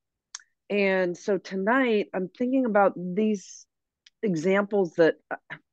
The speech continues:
tell me if I'm on the right track about thinking about this. It's not as if there isn't a self in the same way that when we talk about a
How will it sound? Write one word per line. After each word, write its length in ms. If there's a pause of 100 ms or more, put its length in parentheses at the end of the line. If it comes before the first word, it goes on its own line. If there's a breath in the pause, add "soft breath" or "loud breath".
(420)
tell 160
me 140
if 140
I'm 160
on 140
the 80
right 280
track 340
about 280
thinking 260
about 280
this. 220 (360)
It's 200
not 260
as 160
if 160
there 260
isn't 340 (1700)
a 100
self 760
in 160
the 80
same 380
way 240
that 200
when 140
we 120
talk 320
about 380
a 60